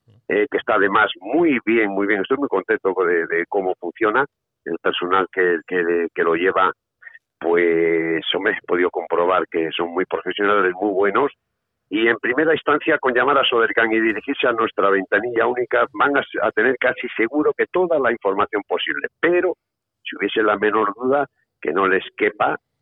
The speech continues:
valga la redundancia, la duda de que esa ventanilla única les va a redirigir hacia los departamentos o hacia las direcciones oportunas,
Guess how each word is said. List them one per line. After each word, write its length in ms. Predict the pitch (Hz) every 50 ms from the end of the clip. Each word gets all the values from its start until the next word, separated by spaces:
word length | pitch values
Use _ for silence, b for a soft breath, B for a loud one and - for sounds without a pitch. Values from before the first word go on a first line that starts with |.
| _ _ _
valga 360 | 82 80 85 85 85 85 87
la 100 | 85 85
redundancia, 560 | 82 85 85 85 85 80 87 85 - - 90 87
la 100 | 87 82
duda 320 | 80 85 87 85 95 90
de 140 | 78 80 78
que 160 | - - 85
esa 180 | 80 - 90 85
ventanilla 540 | 80 82 85 80 - 85 85 87 87 87
única 340 | 90 90 85 85 - - 87
les 200 | 82 80 82 82
va 220 | 80 87 90 87 -
a 160 | - 101 104 95
redirigir 960 | 82 87 101 104 104 101 - 98 98 87 90 90 - - - 101 113 117 - b b b b b b _
hacia 400 | - 87 85 - - 87 87 87
los 240 | 87 90 90 85 76
departamentos 1000 | 80 82 - - 87 82 76 - 87 85 82 92 95 87 - - 101 101 104 101 - B B B B B B
o 160 | _ - 76 78
hacia 240 | - - - 82
las 140 | 80 85 82 76
direcciones 680 | 80 80 78 78 - - 87 90 90 85 90 90 87 - -
oportunas, 720 | 87 85 - - 82 78 - - 98 98 98 113 127 123